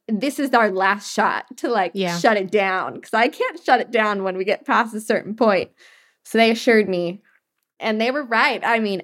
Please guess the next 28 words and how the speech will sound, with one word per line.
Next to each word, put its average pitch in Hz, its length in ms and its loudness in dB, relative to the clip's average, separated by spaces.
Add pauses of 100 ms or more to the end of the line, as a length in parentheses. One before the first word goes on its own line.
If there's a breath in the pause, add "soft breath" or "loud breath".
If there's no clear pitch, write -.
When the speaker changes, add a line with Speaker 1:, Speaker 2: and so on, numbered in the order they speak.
Speaker 1:
up, - 200 0 (280)
up 339 220 -2
to 311 100 -8
the 269 120 -2
wire, 202 680 0
but 165 340 -2 (140)
we'll 226 280 4
definitely 208 580 -2
be 190 120 0
able 175 200 0
to 180 140 -12
celebrate 151 460 -6
a 82 100 -6
lot - 240 -2
while - 100 -2
we're - 140 -4
there. 254 200 -2
Speaker 2:
Oh, 277 260 0
that's - 220 -14
amazing. 302 920 -4 (680 loud breath)
And 262 180 4
how 254 340 0
are 381 100 2
you, 254 720 0 (920)
how 254 180 0
are 320 80 4
you 392 160 4
balancing 190 880 -2